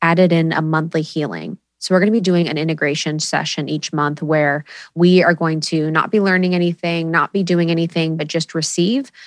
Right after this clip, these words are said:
just rest, just recalibrate and reset. And I felt like that was a part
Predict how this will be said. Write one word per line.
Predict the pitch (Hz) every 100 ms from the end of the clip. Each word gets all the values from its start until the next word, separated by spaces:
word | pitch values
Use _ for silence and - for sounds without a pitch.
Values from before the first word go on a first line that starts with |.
| - _
just | - 156 -
rest, | 165 185 185 - - -
just | - 165
recalibrate | - 156 - 160 160 160 156
and | 156 151
reset. | 147 - 147 131
And | - 160
I |
felt | 160 175 170
like | 170 156 - - - - -
that | 170 180 185
was | 196 175
a | 170
part | - 170 160 160